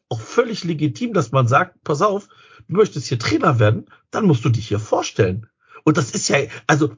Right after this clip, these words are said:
ich glaube, das ist jetzt auch etwas, da tut man jetzt so, ah, da hat der F C jetzt etwas Besonderes gemacht. Ich glaube, das ist ein normaler Prozess.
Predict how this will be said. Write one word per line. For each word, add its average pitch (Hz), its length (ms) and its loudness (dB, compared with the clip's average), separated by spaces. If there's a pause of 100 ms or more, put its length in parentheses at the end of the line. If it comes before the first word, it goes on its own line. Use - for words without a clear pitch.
(160)
ich 113 160 -8
glaube, 170 320 2
das 127 160 -2
ist - 180 -10
jetzt 123 220 -4
auch 147 140 -4
etwas, 143 420 -4 (480)
da 107 120 -2
tut 151 220 -2
man 139 140 4
jetzt 131 140 0
so, 147 120 -2
ah, - 160 0
da 131 140 0
hat 107 140 0
der - 120 -4
F 113 120 -4
C - 180 -2
jetzt 143 160 2
etwas 131 240 -2
Besonderes 143 400 2
gemacht. 87 240 -4 (320)
Ich - 140 -12
glaube, 180 280 0
das 165 160 -8
ist 185 140 -8
ein 175 80 4
normaler 165 520 2
Prozess. - 640 -4